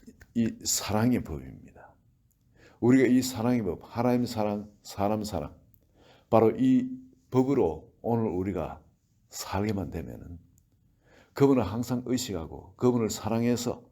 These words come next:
그 모든 것을 이렇게 행하게 될 때 하나님이 이 복을 우리에게 주신대요. 간단하지 않습니까? 이, 이 복잡한 게 아니거든요. 이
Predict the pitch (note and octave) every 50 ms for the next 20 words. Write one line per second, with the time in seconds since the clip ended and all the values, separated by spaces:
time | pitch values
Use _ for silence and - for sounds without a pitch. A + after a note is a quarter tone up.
0 | _ _ _ _ _ _ _ - A#2 A2 G#2 G2+ F#2+ G2+ G#2+ A2 A2+ A2 G2+ F#2
1 | - G2 E2+ F#2 F#2 D#2+ D#2+ - - D2+ E2+ F#2+ F#2+ G2 - - A#1+ - - -
2 | - - - _ _ _ _ _ - _ _ _ _ _ _ - - - G#2 G#2
3 | G2 F2 E2+ F#2 F#2+ E2+ C#2+ - - - _ _ _ _ _ - G#2+ A2 A#2+ A#2
4 | A2+ G#2 G#2 G#2 A#2+ A2 G2+ F2 F2 F2 F2+ F2 E2 D2+ - - - - - -
5 | - - - - - - - _ _ _ _ _ _ _ _ _ _ _ _ _
6 | _ _ _ _ _ _ _ _ _ _ _ _ _ _ _ _ _ _ - -
7 | - - G#2 G2+ G2+ B2 B2 B2 B2+ B2 B2 B2 A2+ - - - F2 E2 D#2+ -
8 | - - - - - _ _ _ _ _ _ _ _ _ _ _ _ _ _ _
9 | _ _ - - B2+ C#3 - - - C3+ - - - - _ _ _ _ - _
10 | - A#2+ C3+ C3 - F3 D#3 F#3 F3+ F3 E3 C#3+ A2 G#2+ A2+ A2 B2 E2+ E2+ D2
11 | F#2 A#2+